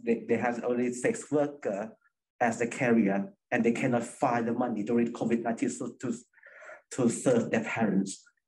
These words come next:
It is a really heartbreaking moment. So the reason that I, I, I, I write this article is to vocalize to the society and to the, to the government or to any stakeholder that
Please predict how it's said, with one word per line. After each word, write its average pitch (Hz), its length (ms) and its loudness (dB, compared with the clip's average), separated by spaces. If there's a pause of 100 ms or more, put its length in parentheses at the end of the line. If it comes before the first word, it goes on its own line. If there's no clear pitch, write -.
It 131 80 6
is 117 180 6
a 127 40 4
really 120 140 2
heartbreaking 113 520 0
moment. 104 360 0
So 131 340 -2 (360)
the 120 100 2
reason 131 320 2
that 127 200 -2
I, 120 80 2 (340)
I, 113 60 -2 (340)
I, 107 280 2
I - 20 2
write 156 500 -2
this 98 300 -6
article 113 480 -4
is 101 360 2 (280)
to 117 400 2
vocalize 143 380 2
to 143 100 0
the 117 80 -2
society 120 480 -2
and 110 140 -6
to 135 80 -6
the, 113 280 -2
to 131 100 0
the 113 100 0
government 104 540 -2
or 117 100 2
to 117 220 -2
any 127 200 -2
stakeholder 113 760 0
that 107 200 0